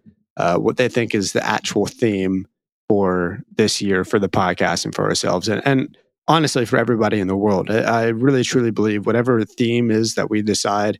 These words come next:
is the theme for twenty twenty-four. So we hope it's a good one, but we'll get into that at the end of this episode.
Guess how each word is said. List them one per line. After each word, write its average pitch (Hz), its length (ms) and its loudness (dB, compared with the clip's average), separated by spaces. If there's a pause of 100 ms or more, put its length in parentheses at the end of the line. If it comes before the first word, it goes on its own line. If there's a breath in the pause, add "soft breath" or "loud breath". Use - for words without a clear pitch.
(300)
is 110 300 0
the 101 140 -4
theme 104 280 -2
for 98 160 -4
twenty 98 280 -4
twenty-four. 95 440 -2
So - 180 0
we 190 200 2
hope 180 200 2
it's 196 160 -2
a 170 40 -2
good 180 160 0
one, 123 160 -2
but 98 160 0
we'll 120 320 2
get 131 180 0
into 120 220 0
that 101 180 2
at 98 160 0
the 101 60 -2
end 98 100 0
of 87 80 -4
this 90 160 -4
episode. 90 500 -2